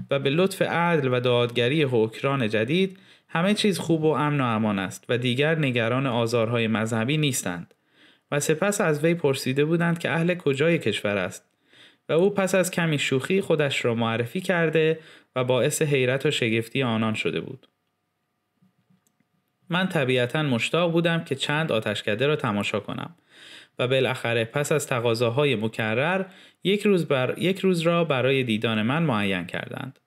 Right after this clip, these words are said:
ابتدا مرا به قدیمی ترین آتشکده بردند که در وضعیت ویرانی بود.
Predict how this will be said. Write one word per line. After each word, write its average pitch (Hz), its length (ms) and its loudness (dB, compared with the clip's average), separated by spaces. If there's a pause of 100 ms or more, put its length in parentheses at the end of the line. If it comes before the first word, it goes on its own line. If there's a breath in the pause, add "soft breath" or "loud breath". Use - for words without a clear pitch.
(540 soft breath)
ابتدا 160 420 2
مرا 190 260 2
به 143 120 2
قدیمی 113 360 2
ترین 117 340 0
آتشکده 113 580 0
بردند 170 440 2
که 160 100 -6
در 127 220 2
وضعیت 127 480 0
ویرانی 113 520 0
بود. - 240 -12